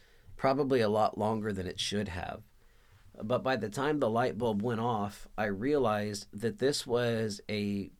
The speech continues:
powerful understanding of what it truly means to be Christ-centered. So I'm gonna sh-, share some more scriptures on this one. Colossians one fifteen says that Christ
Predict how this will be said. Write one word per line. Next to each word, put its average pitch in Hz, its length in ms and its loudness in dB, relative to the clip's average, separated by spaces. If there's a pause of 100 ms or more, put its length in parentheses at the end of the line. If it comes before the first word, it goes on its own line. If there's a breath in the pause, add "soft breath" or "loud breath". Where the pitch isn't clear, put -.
(120)
powerful 131 600 0
understanding 113 680 -2
of 95 140 -4
what 107 180 0
it - 140 -4
truly 151 440 -2
means 113 440 0
to 101 100 -8
be 98 220 -4
Christ-centered. 101 920 -2 (1000 soft breath)
So - 120 -6
I'm 117 80 0
gonna 147 140 2
sh-, - 220 0
share 131 240 2
some 117 160 0
more 120 180 0
scriptures 101 500 0
on 98 200 0
this 95 260 -4
one. 92 220 -6 (960 soft breath)
Colossians 131 680 2
one 139 300 2
fifteen 127 840 -2 (380)
says 117 360 -2
that 107 260 -4
Christ 151 580 2